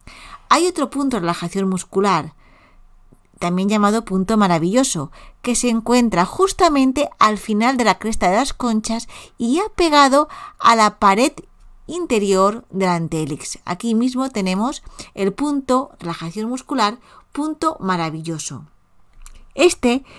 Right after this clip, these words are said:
es un punto funcional europeo y tiene más utilidades que el punto de relajación muscular correspondiente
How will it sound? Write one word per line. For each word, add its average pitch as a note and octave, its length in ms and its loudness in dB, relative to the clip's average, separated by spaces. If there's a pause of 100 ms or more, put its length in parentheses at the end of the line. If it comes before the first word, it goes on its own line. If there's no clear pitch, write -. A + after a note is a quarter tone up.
(220)
es D#4 160 2
un C4+ 260 2
punto F4+ 360 6
funcional F#3 640 0
europeo D#3 640 -4 (760)
y B3 120 2
tiene C4+ 440 4 (260)
más A#3+ 340 2
utilidades G3+ 760 2 (280)
que G3+ 100 -4
el F#3+ 80 0
punto G3 260 -4
de G#3 60 0
relajación F3+ 400 -2
muscular G#3 560 2
correspondiente E3+ 800 -4